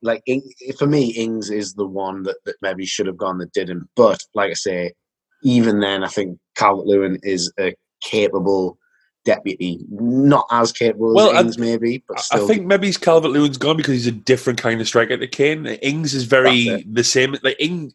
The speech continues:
Speaker 2: Danny Ings and Harry Kane will stay within the six, the eighteen-yard box line, you know, like, their classic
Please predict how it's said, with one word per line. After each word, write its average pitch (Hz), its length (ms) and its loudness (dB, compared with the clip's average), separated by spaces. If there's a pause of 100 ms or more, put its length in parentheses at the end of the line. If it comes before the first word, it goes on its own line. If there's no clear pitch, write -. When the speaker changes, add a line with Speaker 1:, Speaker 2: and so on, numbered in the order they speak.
Speaker 2:
Danny 165 240 2
Ings 165 140 -6
and 139 100 -6
Harry 139 180 2
Kane 147 220 -4
will 117 80 -2
stay 127 340 2
within 123 260 -2
the 107 60 -8
six, - 320 -6
the 113 80 -4
eighteen-yard 113 640 0
box - 340 -8
line, 139 180 -4
you 143 60 -14
know, 117 160 -4
like, 107 100 -4
their 104 160 -4 (140)
classic 107 340 -2